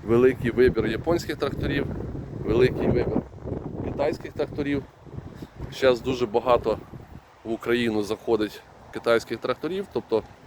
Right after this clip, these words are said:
можна буде на любу потужність будь-який трактор підібрати. Заходять Ловоли, заходять Соліси, заходять Оріони, Донфенги. Чекаємо на вас, знаходимося ми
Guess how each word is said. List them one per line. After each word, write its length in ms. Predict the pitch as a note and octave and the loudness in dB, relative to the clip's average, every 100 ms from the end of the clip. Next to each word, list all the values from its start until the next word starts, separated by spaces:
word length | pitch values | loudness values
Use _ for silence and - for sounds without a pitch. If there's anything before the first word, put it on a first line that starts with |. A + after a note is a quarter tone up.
| - - - - - - | -20 -20 -20 -20 -20 -6
можна 280 | A2 B2 A#2+ | -2 2 2
буде 220 | A2 A#2 | 4 4
на 120 | A2+ | 4
любу 220 | A2 A#2 | 2 0
потужність 480 | - A2+ C#3 C3 G#2 | -4 -4 -2 0 0
будь-який 420 | A2 G#2+ A2 G#2+ | 0 0 0 -2
трактор 320 | G2 A#2 - | 2 2 2
підібрати. 580 | G2+ G#2 G#2+ G2 F#2+ G#2+ - - - - - - - - - | -6 -4 0 2 0 -4 -16 -20 -20 -20 -20 -18 -18 -16 -8
Заходять 520 | G2+ A2+ C3 A2+ G#2 | -4 2 4 6 4
Ловоли, 460 | A#2 C3 F3 D#3+ B2+ | 2 4 6 6 2
заходять 440 | G#2+ G#2 A2+ G#2+ - | -2 -4 -2 0 0
Соліси, 520 | E3 F3 D3+ - C#3 - - - - - - - - - - - | 4 4 2 -2 -4 -4 -14 -14 -16 -16 -16 -14 -14 -14 -14 -10
заходять 480 | G2 G#2+ - A#2 G#2+ - | -4 -2 4 6 4 2
Оріони, 520 | A#2 A2+ C#3 E3 C#3+ - - - - - - - - - - - | 4 6 8 6 4 -2 -14 -20 -20 -20 -20 -20 -20 -20 -18 -4
Донфенги. 680 | - A2 - D3+ D#3 D3 C3 - - - - - - - - - - - - - - - - - - - - - - - - - - | 2 2 6 6 6 2 0 -4 -18 -20 -20 -20 -18 -16 -14 -16 -16 -20 -20 -20 -20 -18 -18 -18 -18 -20 -20 -20 -18 -14 -6 -2 -2
Чекаємо 500 | - - C3+ B2 A#2 | -2 4 6 8 6
на 80 | A#2+ | 6
вас, 300 | C3+ D#3+ E3 | 6 6 4
знаходимося 640 | C3 A#2+ B2 A#2 A2 A2+ | 0 2 4 4 2 0
ми 220 | G#2+ G#2 | 0 -2